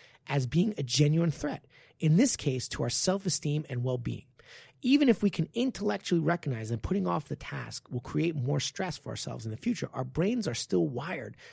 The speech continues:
to be more concerned with removing the threat in the present." This is called the amygdala hijack. And I've seen this over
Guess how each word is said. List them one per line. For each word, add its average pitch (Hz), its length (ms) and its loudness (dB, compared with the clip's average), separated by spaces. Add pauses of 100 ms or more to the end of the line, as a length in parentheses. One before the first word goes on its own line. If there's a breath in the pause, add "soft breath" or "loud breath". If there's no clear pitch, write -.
(120)
to 151 100 2
be 147 180 4
more 175 320 8
concerned 180 840 0 (280 loud breath)
with 151 240 4
removing 185 560 6
the 147 80 2
threat - 340 -8
in 147 100 -4
the 160 80 0
present." 277 400 -4 (800)
This 160 140 2
is 180 80 -4
called 170 240 2
the 147 80 2
amygdala 139 540 -2
hijack. - 460 -14
And 170 80 0
I've 226 140 6
seen 294 340 4
this 127 280 -2 (1300 soft breath)
over 123 460 0